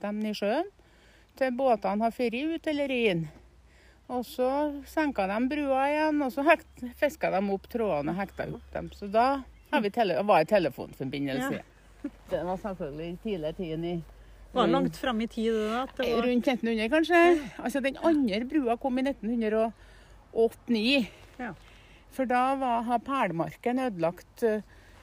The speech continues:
Speaker 1: grunnlaget i den
Speaker 2: Ja.
Speaker 1: første brua.
Speaker 2: Mm.
Speaker 1: Og den andre brua ble tatt av is på femtitallet, og den nye ble åpnet da i åtte niogfemti.
Speaker 2: Ja.
Speaker 1: Og den er da med brukar som er festet, og ikke bare stølper, så den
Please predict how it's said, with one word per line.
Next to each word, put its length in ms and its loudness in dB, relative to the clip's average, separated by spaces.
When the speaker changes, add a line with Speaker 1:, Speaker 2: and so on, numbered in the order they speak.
Speaker 1:
grunnlaget 720 -2
i 40 2
den 180 2
Speaker 2:
Ja. 60 -8
Speaker 1:
første 300 -8
brua. 420 -8
Speaker 2:
Mm. 300 -8
Speaker 1:
Og 100 2
den 120 0
andre 260 0
brua 240 0
ble 160 2
tatt 240 -2
av 100 2
is 500 -2
på 320 4
femtitallet, 880 4
og 120 0
den 200 4
nye 320 4
ble 120 2
åpnet 440 2
da 160 2
i 120 2
åtte 300 -6
niogfemti. 840 2
Speaker 2:
Ja. 260 -14
Speaker 1:
Og 120 0
den 220 0
er 100 0
da 380 2
med 180 0
brukar 580 -2
som 140 -4
er 80 4
festet, 480 -4
og 140 0
ikke 260 -6
bare 280 2
stølper, 560 0
så 140 -6
den 320 -6